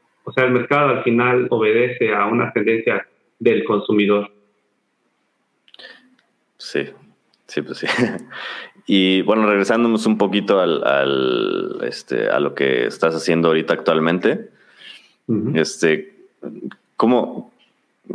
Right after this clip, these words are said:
Speaker 2: Tampoco no entiendo cómo, cómo, cómo se aplica un poco lo, o cómo se ha estado aplicando, cómo has visto tú que se ha estado aplicando toda esta parte de la inteligencia artificial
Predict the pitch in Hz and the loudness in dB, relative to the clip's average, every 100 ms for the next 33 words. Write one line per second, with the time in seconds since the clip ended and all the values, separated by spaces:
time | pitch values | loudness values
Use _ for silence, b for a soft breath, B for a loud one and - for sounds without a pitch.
0 | - - 170 - _ _ 101 98 110 107 | -14 -12 -14 -16 _ _ -2 0 2 2
1 | 104 107 107 104 104 101 98 82 71 53 | 2 2 2 2 2 4 4 2 2 0
2 | - - 101 104 - 58 - 104 104 85 | -2 0 2 2 -2 -6 -2 0 2 -2
3 | - 90 92 95 85 69 62 78 - 85 | -2 -2 0 2 2 2 0 -2 -2 -2
4 | - 82 69 67 62 57 - - 98 101 | 2 2 2 2 0 0 0 0 2 2
5 | 104 98 101 101 98 90 73 85 92 90 | 0 0 2 0 0 -2 -2 0 0 0
6 | 90 90 87 92 - 85 87 85 - 71 | 2 0 0 -4 -2 -2 -2 -2 -2 0
7 | 76 - 78 73 62 62 67 71 73 71 | 0 0 0 0 -4 -4 -2 0 0 0
8 | 78 78 - 76 80 - 80 65 65 60 | 0 0 0 -2 -2 0 0 0 -2 -4
9 | 58 - 78 82 78 - - - - 78 | -4 -4 -2 -2 -2 -6 -8 -8 -2 0
10 | 123 - | 0 -4